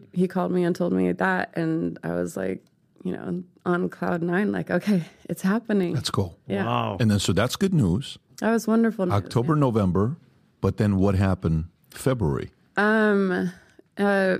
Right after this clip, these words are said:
Speaker 1: February was that tweet.
Speaker 2: Oh, you tweeted that September, though, right?
Speaker 1: Oh, no, no, no. Okay, I'm so sorry. I think September's the pronoun, the beep bop boop.
Speaker 2: Got it. That's February.
Speaker 1: February, yeah, that February twenty twenty-one was that tweet.
Speaker 2: So how much longer after that did you, was it instant?
Speaker 1: It was the day, I think.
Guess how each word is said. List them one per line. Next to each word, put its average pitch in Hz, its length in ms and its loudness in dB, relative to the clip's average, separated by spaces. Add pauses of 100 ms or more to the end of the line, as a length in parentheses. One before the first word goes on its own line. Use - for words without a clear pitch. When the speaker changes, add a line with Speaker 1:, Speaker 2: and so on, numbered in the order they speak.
Speaker 1:
February 208 680 0
was 175 280 0
that - 180 -4
tweet. - 260 -6 (920)
Speaker 2:
Oh, 113 40 4
you 98 140 2
tweeted 170 360 2
that 120 180 0
September, 95 580 0
though, 67 160 -2
right? 78 320 -2
Speaker 1:
Oh, 254 120 2
no, 254 100 0
no, 196 180 2
no. 175 80 -2
Okay, 185 180 0
I'm 196 140 0
so 185 140 -2
sorry. 160 280 -2 (260)
I 185 60 2
think 220 260 0 (160)
September's 185 760 0
the 160 140 -2
pronoun, 165 760 -2 (260)
the 165 120 0
beep 160 240 0
bop 147 220 -2
boop. 143 260 0
Speaker 2:
Got 98 280 2
it. 78 180 -4
That's 123 260 0
February. 131 320 2
Speaker 1:
February, 170 520 2
yeah, 156 120 2
that 160 200 -2
February 196 420 2
twenty 165 280 0
twenty-one 160 420 0
was 147 180 0
that - 200 -2
tweet. - 300 -10
Speaker 2:
So 120 180 0
how 147 240 0
much 170 300 0
longer 123 300 2
after 98 300 0
that 95 200 2
did 85 160 0
you, 87 120 0
was 87 180 2
it 95 180 0
instant? 180 560 2
Speaker 1:
It 190 60 2
was 180 160 2
the 170 140 2
day, 151 340 0
I 143 60 -2
think. - 440 -10